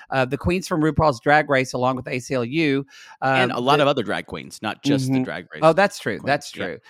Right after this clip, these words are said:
Speaker 1: They talked a lot about it in the reunion of Drag Race, which is
Speaker 2: I
Speaker 1: the
Speaker 2: didn't watch
Speaker 1: finale.
Speaker 2: it.
Speaker 1: It was great. Um, the finale is actually, when we're recording this on Friday, the finale is airing tonight. I'm excited. So, um, and the, but for the Drag Defense Fund, so as you know, uh,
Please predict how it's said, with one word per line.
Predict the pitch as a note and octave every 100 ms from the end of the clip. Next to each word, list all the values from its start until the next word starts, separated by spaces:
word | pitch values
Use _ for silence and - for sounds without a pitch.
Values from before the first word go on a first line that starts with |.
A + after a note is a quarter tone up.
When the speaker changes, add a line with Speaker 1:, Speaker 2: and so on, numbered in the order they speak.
| -
Speaker 1:
They | F#3 G#3+
talked | A3+ A#3 A#3
a |
lot | G#3+ F#3
about | G3 E3+ D3
it | B2
in | C#3+
the | C#3+
reunion | B2 A2+ A2 A#2+ D#3 E3+ -
of | C#3+ C#3
Drag | D3 D3
Race, | D#3+ E3 D#3+
which | C3+ -
is |
Speaker 2:
I | C3
Speaker 1:
the |
Speaker 2:
didn't | B2
watch | A#2+
Speaker 1:
finale. | D#3+ C3+
Speaker 2:
it. | - _ _ _ -
Speaker 1:
It | D3+
was | C#3
great. | D#3 A#2 - _ - - -
Um, | C#3+ C3+ B2
the | B2+
finale | D3+ C#3 D#3+ E3+ B2+
is |
actually, | B2+ A#2 - A2+
when | A#2
we're | A#2+
recording | A2 - A#2 A2
this | G#2 G#2
on | F#2+
Friday, | A2 G2+ F#2+
the |
finale | - G#2 G#2
is | G2+
airing | G2 F#2+
tonight. | F#2+ E2+
I'm | -
excited. | - F#2+ D2+ C#2
So, | - D3+ C3+ B2+
um, | C3+ A#2+ G2+ - _ _ _ _ _ -
and | A#2+
the, | A#2 - - - -
but | F3 D3+ C3
for | A#2+ D#3
the | C#3+
Drag | D#3 D#3+ F3
Defense | E3 - D#3 C#3
Fund, | - - B2+ A#2+ A#2+ B2+ - - _
so | - - C3 A#2+ A#2
as | B2 A2+ G#2+
you | B2
know, | A2+ G#2 G#2+ G#2+ G#2
uh, | G2 G2